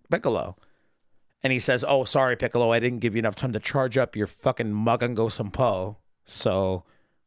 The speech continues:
let's try it again, okay?" And it's such a callback to all the times Piccolo has taken the brunt of an attack in order to save Gohan back to, you know, the Saiyan saga and Dragon Ball Z.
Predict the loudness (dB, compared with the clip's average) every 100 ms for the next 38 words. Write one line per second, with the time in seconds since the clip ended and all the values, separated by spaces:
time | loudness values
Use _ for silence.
0 | -10 0 4 4 4 2 2 2 2 -2
1 | -2 -14 -20 _ _ _ -4 0 0 -2
2 | -2 -2 -2 2 4 4 4 0 0 2
3 | 4 2 0 0 0 -2 -2 2 2 0
4 | -2 -4 -4 -2 0 0 -2 -2 -4 -4
5 | -4 -6 -4 -4 -4 -4 -2 -2 -2 0
6 | 0 0 -2 -4 -2 -2 -4 _ _ -4
7 | -2 -2 -4 _ -6 -2 -2 -2 -2 -2
8 | -2 -2 -2 -4 -4 -4 -2 -4 -4 -6